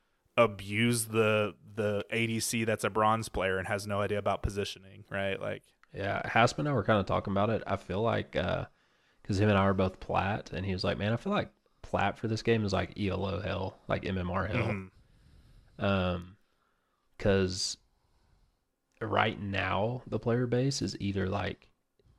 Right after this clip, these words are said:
Speaker 2: eh, from what I've seen, is either, like, silver or masters.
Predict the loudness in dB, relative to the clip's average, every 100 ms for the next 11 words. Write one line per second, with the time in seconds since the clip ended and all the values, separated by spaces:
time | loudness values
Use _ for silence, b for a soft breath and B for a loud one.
0 | -10 -8 -6 -4 -2 0 0 0 0 -2
1 | -2 -6 -8 -4 0 0 0 -2 -4 -8
2 | -10 -6 0 2 2 2 2 2 0 0
3 | 0 -2 -4 -2 -2 -4 -8 -10 -8